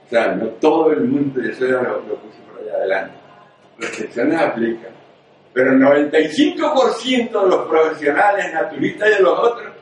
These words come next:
andan en lo que yo digo. Noventa y cinco, pero hay un cinco por ciento. Los señores andan el cinco por ciento, problema de ellos. Porque lo que yo no sé no existe, colega. ¿Mm?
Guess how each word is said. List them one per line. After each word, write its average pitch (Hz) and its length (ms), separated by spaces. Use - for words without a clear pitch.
andan 233 440
en 175 120
lo 156 160
que 147 140
yo 147 160
digo. - 180
Noventa 170 460
y 151 100
cinco, 160 340
pero 107 120
hay 101 60
un 101 80
cinco 113 300
por - 120
ciento. - 400
Los 110 220
señores 117 360
andan 139 180
el - 140
cinco 131 220
por - 180
ciento, - 220
problema - 380
de - 60
ellos. - 280
Porque 523 400
lo 571 160
que 233 160
yo 254 140
no 269 180
sé 277 140
no 277 120
existe, - 600
colega. - 300
¿Mm? - 220